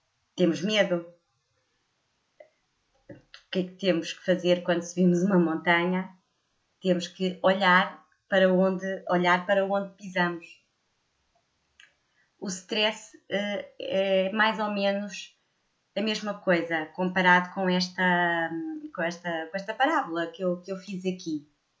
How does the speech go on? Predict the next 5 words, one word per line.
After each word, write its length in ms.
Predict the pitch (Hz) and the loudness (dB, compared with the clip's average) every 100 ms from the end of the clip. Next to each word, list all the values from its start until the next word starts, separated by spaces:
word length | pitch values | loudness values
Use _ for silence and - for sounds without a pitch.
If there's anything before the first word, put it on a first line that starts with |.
| _ _ _ _ _ _ _ | _ _ _ _ _ _ _
Ou, 220 | - - - | -8 -6 -6
ou 100 | 202 | -6
seja, 540 | - 175 160 151 147 - _ _ _ _ _ _ _ _ _ _ _ _ _ _ _ _ _ _ _ _ | -2 0 0 -4 -8 -16 _ _ _ _ _ _ _ _ _ _ _ _ _ _ _ _ _ _ _ _
nós 380 | 214 240 240 240 | 0 4 4 4
não, 300 | 240 226 | -2 -6